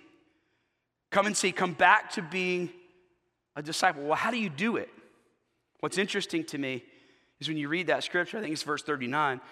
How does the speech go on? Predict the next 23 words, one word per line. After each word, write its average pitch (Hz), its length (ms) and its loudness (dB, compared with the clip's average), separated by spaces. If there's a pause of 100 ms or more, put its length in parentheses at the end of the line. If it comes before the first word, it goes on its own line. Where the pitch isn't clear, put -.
(140)
it 156 120 -4
said 156 180 -2
they 143 100 2
stayed 160 600 0
with 120 180 -4
him. 95 260 -12 (1160)
They 131 80 -6
stayed 185 340 -2
with 107 180 -6
him. - 120 -18 (840)
That's - 200 0
the 208 100 -4
same 180 460 0
word 147 320 2 (640)
that 143 160 2
we 160 140 2
find 160 340 2
in 139 100 -2
John 147 300 0
fifteen 143 600 -4 (840)
that 151 160 -2
says 147 280 2
this, 135 380 0